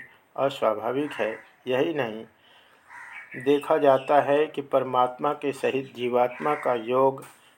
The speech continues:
या एकात्म भाव यही हमारी आत्मा की एकमात्र स्वाभाविक अवस्था है। अतः इस जगत में रहते हुए भी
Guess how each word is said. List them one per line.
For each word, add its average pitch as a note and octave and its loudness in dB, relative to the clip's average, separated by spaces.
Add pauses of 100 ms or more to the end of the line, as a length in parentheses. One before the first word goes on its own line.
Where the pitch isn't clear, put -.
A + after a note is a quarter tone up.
(160)
या C3 2
एकात्म C3 0
भाव A#2+ 2 (480)
यही C#3+ 2
हमारी B2+ -2 (100)
आत्मा B2 -2
की C3 -10
एकमात्र B2+ -2
स्वाभाविक A#2 0 (120)
अवस्था A2+ -2
है। G#2+ -4 (500)
अतः C3+ 4
इस C3 0
जगत C#3+ 2
में C#3 0
रहते B2 0
हुए C3 2
भी A#2 -6